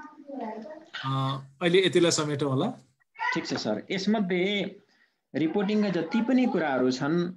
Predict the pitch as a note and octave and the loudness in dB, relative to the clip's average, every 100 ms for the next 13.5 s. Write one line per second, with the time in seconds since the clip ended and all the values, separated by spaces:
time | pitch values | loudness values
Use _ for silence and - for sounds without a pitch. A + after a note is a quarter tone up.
0 | _ _ - D#3+ C#3+ C#3+ D3+ C#3 - C3+ | _ _ -8 -2 0 0 0 -2 -2 0
1 | F#2 - E2+ F#2+ - G3+ C4 G#3+ E3+ F#3 | 0 0 -2 -4 -6 -2 0 2 2 2
2 | A3+ C3+ F#3 F#3 - G3 F3+ B2+ F3 F3 | 0 2 0 0 0 2 4 4 2 2
3 | B2+ F#2+ F#2+ - - _ _ _ _ _ | 2 0 -4 -10 -18 _ _ _ _ _
4 | _ _ _ _ _ _ _ _ A#2 B2 | _ _ _ _ _ _ _ _ -4 -2
5 | C#3+ D#3 D#3 C3+ F3 F#3 F#3+ F#3 G3 G#3 | -2 -2 -4 -2 0 2 2 0 0 0
6 | G3+ E3+ G3+ F4 - _ _ - F3 G3+ | 0 0 0 -2 -8 _ _ -10 -4 0
7 | B3 A3 G#3 G#3+ - - - _ _ _ | 0 0 0 0 -2 -10 -20 _ _ _
8 | _ _ _ - E3 F3+ F#3 D#3+ E3 F3+ | _ _ _ -6 -2 0 0 0 -2 0
9 | E3+ F3 D#3+ D#3+ C#3+ B2+ D3 D#3+ D#3 D3+ | 0 2 2 2 2 0 0 0 0 0
10 | B2+ D3 C3+ D#3 F#3+ G#3 D#3 D3+ D3 F3 | 0 0 0 0 0 0 -2 -2 -2 -2
11 | D#4 A3 C#3 D3 C#3+ C3+ D3 D#3 D3+ D3 | -2 0 0 0 0 0 -2 -2 -2 0
12 | G#3 A3+ D#3+ D#3 D#3+ D#3+ D3+ C3+ C3+ C#3+ | 2 2 2 0 0 0 0 -2 -2 -2
13 | C#3 C#3 B2+ C#3 C3 | 0 0 0 0 0